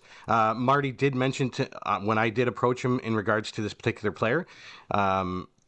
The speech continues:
he did mention a player and a pick. So obviously, as you just heard, we kinda, uh, came to the same conclusion on the player, who would be Nick Ehlers.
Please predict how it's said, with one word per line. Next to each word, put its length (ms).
he 200
did 180
mention 360
a 60
player 360
and 60
a 60
pick. 300
So 240
obviously, 560
as 180
you 80
just 220
heard, 240
we 100
kinda, 380
uh, 320
came 280
to 100
the 100
same 260
conclusion 540
on 520
the 180
player, 420
who 200
would 120
be 100
Nick 220
Ehlers. 480